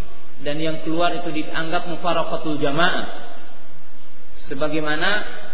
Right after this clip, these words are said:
orang-orang Khawarij, mereka membikin tandim dan mengangkat imam sendiri di Haura ketika Ali bin Abi Thalib radhiyallahu taala menjadi amir.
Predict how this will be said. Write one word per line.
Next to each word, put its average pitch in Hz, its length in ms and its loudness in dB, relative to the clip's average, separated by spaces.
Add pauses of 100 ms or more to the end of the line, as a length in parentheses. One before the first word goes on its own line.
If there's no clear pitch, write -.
(240)
orang-orang 156 580 -2
Khawarij, 156 400 0 (140)
mereka 156 480 0
membikin 156 560 0
tandim 151 560 0
dan 143 160 -2
mengangkat 156 480 -2
imam 165 320 -2
sendiri 160 400 0
di 156 160 0
Haura 170 680 0 (320)
ketika 170 480 -2
Ali 170 160 -2
bin 160 140 -2
Abi 147 240 -2
Thalib 170 260 -2
radhiyallahu 160 640 -2
taala 160 180 -2
menjadi 151 380 -2
amir. 160 180 0